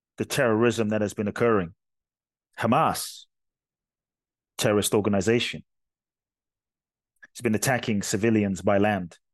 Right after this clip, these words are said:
air, and sea. These images have shocked us. Kidnapped Israeli brothers and sisters, humans, brothers and sisters.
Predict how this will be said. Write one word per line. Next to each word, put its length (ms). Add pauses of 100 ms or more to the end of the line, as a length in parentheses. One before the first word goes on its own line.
(160)
air, 340 (140)
and 160
sea. 340 (1600)
These 180
images 400
have 200
shocked 380
us. 440 (760)
Kidnapped 520
Israeli 420
brothers 320
and 100
sisters, 640 (380)
humans, 880 (1160)
brothers 400
and 120
sisters. 840